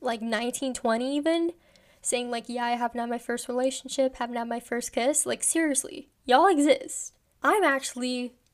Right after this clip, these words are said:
kinda not normal 'cause I've had it, but I don't know. There's no manual here. But that was something I was so insecure about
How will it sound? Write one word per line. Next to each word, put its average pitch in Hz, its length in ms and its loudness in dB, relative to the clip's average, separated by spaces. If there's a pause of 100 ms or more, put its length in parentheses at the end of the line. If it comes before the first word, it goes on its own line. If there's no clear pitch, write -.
(340)
kinda 403 380 2
not 269 340 0
normal 233 540 -6
'cause 233 160 -10
I've 247 160 -6
had 269 260 -2
it, - 300 -6
but 269 640 4 (480)
I 392 120 0
don't 523 280 6
know. 247 280 0 (600)
There's 392 260 4
no 330 100 2
manual 311 380 0
here. 262 320 -6 (380)
But 294 180 6
that 320 220 8
was 415 120 4
something 320 380 0
I 262 120 2
was 302 200 0
so 233 640 0
insecure 285 480 0
about - 400 -2